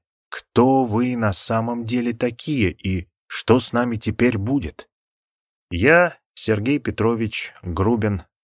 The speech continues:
представляю тут власть гражданскую», сказал князь.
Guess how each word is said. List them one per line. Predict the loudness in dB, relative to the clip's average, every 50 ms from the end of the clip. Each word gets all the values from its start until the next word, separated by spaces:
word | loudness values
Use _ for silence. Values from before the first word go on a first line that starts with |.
| _ _ _
представляю | -2 -2 0 0 -2 0 0 2 2 4 2 2 2 0 -2
тут | -2 -4 -2 -2
власть | -2 2 4 4 4 2 0 -4 -8 -8
гражданскую», | -4 0 2 2 2 2 0 -2 -2 -2 -2 -4 -6 -4 -4 -4 -4 -6 -10 _ _ _
сказал | -14 -8 -4 -2 -2 0 0 -2 -4
князь. | -6 -6 -6 -4 -4 -4 -6 -8 -10 -12